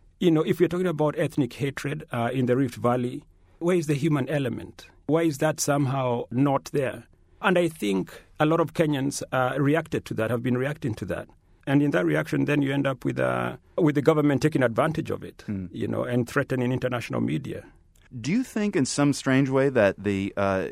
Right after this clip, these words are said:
Speaker 2: indictment, uh, uh, against Uhuru Kenyatta from the International Criminal Court in some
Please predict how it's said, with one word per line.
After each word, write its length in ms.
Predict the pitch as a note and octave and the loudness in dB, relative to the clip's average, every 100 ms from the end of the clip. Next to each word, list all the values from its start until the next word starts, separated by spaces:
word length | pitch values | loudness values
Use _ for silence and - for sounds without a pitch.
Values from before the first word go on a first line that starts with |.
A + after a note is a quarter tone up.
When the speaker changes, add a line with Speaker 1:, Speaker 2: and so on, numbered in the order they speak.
| - | -4
Speaker 2:
indictment, 760 | A2 A2 G#2+ G#2+ A2 G#2+ - - | 0 4 4 4 2 2 -2 -2
uh, 140 | G2 | 0
uh, 140 | G#2 G#2 G#2 | 0 -2 -2
against 400 | G2 G#2 G2 - | -2 0 -2 -6
Uhuru 560 | F2+ A2+ G2+ A2+ A2 | -4 -2 2 4 4
Kenyatta 440 | - G2 G2 G2 F#2+ | 2 0 2 0 0
from 220 | A2 G2 | -2 0
the 80 | G2 | 0
International 420 | G2 G2 F#2 F2+ | -2 -2 -2 -4
Criminal 280 | G2 F#2+ F#2 | -2 -2 -2
Court 260 | G2 G2 - | -2 -2 0
in 120 | A2 | -4
some 420 | - A#2+ D3 | 0 0 0